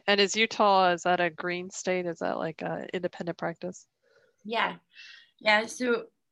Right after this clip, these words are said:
Speaker 2: I'm totally independent here. We just a few years ago lifted the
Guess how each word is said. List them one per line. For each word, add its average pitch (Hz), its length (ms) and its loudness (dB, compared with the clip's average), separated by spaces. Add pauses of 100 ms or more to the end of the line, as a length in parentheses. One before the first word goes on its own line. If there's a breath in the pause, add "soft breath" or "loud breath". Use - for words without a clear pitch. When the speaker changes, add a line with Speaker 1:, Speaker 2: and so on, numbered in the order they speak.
Speaker 2:
I'm 254 180 2
totally 269 420 4
independent 240 480 0
here. 233 280 0
We 226 260 -8 (360)
just 277 240 0
a 262 40 -2
few 269 180 -2
years 247 300 2
ago 226 200 0
lifted 214 480 -2
the 190 400 0